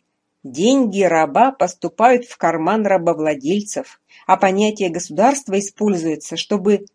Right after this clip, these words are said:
затуманить мозги рабов, чтобы они не задавали лишних вопросов типа «Почему рабы работают всю жизнь и остаются всегда бедными? И почему не имеют доли прибыли?»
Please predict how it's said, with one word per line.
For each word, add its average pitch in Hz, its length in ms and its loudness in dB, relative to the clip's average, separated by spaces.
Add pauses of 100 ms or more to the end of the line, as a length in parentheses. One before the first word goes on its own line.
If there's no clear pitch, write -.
(200)
затуманить 175 920 -4
мозги 165 500 -4
рабов, 151 580 -4 (240)
чтобы 180 360 2
они 208 460 4 (100)
не 196 240 2
задавали 208 680 2
лишних 170 440 -6
вопросов 220 520 -2 (100)
типа 196 420 2 (440)
«Почему 220 680 4
рабы 247 540 6
работают 220 720 2
всю 220 260 0
жизнь 226 480 -2
и 202 80 0
остаются 214 680 -2
всегда 180 440 2
бедными? 147 600 -6 (260)
И 190 80 -8
почему 208 540 0
не 247 300 4
имеют 226 460 0
доли 208 360 2
прибыли?» 180 600 -6